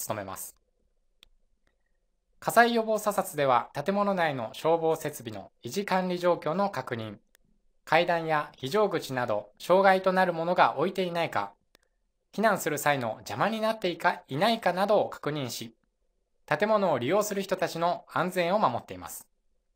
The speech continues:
一番下、火災調査は、火災が発生してしまった建物などに実況見分に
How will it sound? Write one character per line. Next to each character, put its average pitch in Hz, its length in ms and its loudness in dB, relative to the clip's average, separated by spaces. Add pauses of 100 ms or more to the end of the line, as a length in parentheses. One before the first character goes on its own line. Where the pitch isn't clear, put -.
(680)
一 139 160 -4
番 202 160 6
下、 - 380 4 (460)
火 160 140 2
災 226 220 6
調 220 160 2
査 160 140 4
は、 127 260 6 (260)
火 156 140 0
災 202 220 6
が 196 80 4
発 180 180 -2
生 185 140 0
し 175 80 -8
て 180 100 -2
し 170 120 -6
ま 165 100 2
っ 160 40 -2
た 160 120 2
建 151 260 0
物 208 180 2
な 131 120 0
ど 110 100 -6
に 90 160 -14 (380)
実 135 240 -4
況 180 100 4
見 170 240 -2
分 160 160 -6
に 233 220 -4